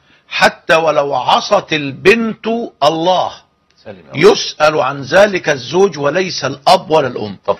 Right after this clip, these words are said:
Speaker 2: حدود النصيحة طب؟
Speaker 1: دور الأب والأم
Speaker 2: أيوة.
Speaker 1: النصيحة.
Speaker 2: تمام.
Speaker 1: يعني نبينا، ديننا، إسلامنا،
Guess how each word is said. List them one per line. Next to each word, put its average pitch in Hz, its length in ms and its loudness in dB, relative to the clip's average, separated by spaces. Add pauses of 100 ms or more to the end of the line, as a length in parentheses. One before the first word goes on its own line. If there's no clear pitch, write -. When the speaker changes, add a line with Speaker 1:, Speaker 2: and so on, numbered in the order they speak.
Speaker 2:
حدود 156 220 -4
النصيحة 143 440 -6
طب؟ - 160 -14
Speaker 1:
دور 240 340 4
الأب 190 340 2
والأم 156 360 -4 (100)
Speaker 2:
أيوة. 107 180 -4 (280)
Speaker 1:
النصيحة. 135 640 -4 (120)
Speaker 2:
تمام. 110 220 -8 (400)
Speaker 1:
يعني 185 520 0 (640)
نبينا، 165 840 -2
ديننا، 196 640 -2 (100)
إسلامنا، 196 800 -2